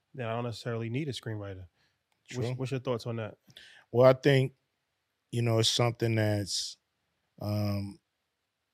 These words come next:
Speaker 2: very real, and, and it can happen. Yeah, you can have a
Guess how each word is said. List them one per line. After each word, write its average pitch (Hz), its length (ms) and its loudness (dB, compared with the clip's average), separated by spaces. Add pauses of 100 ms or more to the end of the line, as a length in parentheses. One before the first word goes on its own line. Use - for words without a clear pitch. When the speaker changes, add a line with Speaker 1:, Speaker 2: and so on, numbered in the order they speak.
(160)
Speaker 2:
very 107 260 2
real, 110 500 0 (440)
and, 101 540 -6 (960)
and 101 320 -8
it 95 180 -6
can 131 300 -2
happen. 98 360 -4
Yeah, 113 200 -2
you 101 180 -6
can 120 360 -4
have 104 280 -2
a 95 180 -6